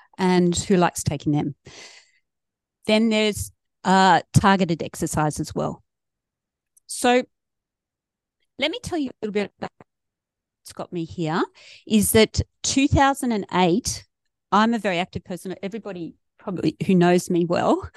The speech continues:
<laughs> knows that I love riding a bike, playing tennis, doing, uh, anything adventurous outdoors. Anyways, just playing tennis, outstretched hand. This was two thousand eight,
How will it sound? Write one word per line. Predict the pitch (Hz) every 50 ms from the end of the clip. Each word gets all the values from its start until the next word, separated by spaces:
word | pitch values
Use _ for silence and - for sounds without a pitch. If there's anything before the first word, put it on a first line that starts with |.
| - -
<laughs> | - - - -
knows | 320 302 277 226 208
that | 233 214
I | 214 208
love | 214 220 214 202
riding | 208 208 208 202 202 196
a |
bike, | 170 - 180 185 202 262 - _ _ -
playing | - 214 202 202 190
tennis, | - - 226 196 196 202 254 - - - - - _ _ _ _ _ _ _ _ _ _ -
doing, | 226 226 233 233 226 226 220 220 - - -
uh, | 196 190 - - 220
anything | 214 214 220 202 - 208 190 175 156 -
adventurous | - 196 - - 196 190 175 - - 175 - -
outdoors. | 170 160 170 - - - 156 156 151 160 - - - - - _ _ _ _ _ _ _ _ _ - - - - - _ _ 370 339
Anyways, | 339 339 226 214 190 -
just | 302 311 -
playing | - 339 285 254 220 -
tennis, | - - 226 220 214 226 254 - - - _ _ _ _ _ _ _ _ _ -
outstretched | 233 240 240 - - - - 226 - - - -
hand. | - 196 208 190 185 185 180 180 180 175 - - _ _ _ _ _ _ _ _ _ _ _ _ -
This | 208 190 - -
was | 208 - -
two | - 202 170
thousand | - 180 170 - 175 170
eight, | 170 - _